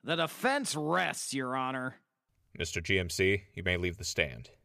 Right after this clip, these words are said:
Speaker 2: Mister Page, there's another witness in Mister G M C's case.
Speaker 1: I'm aware. The defense rests.
Speaker 2: All right.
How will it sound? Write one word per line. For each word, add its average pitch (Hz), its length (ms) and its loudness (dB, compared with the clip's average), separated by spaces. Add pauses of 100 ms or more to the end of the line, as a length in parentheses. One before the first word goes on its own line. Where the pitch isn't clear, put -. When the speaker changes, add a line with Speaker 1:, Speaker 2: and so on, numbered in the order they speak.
(340)
Speaker 2:
Mister - 180 -8
Page, 113 360 4
there's 92 220 0
another 92 220 -2
witness 98 380 0
in 98 80 -6
Mister 98 240 -6
G 98 180 -2
M 95 100 -2
C's 104 220 -4
case. - 460 0 (480)
Speaker 1:
I'm 170 220 0
aware. 160 640 2 (400)
The 160 120 2
defense 160 540 0
rests. - 760 -2 (460)
Speaker 2:
All 90 100 4
right. 107 220 4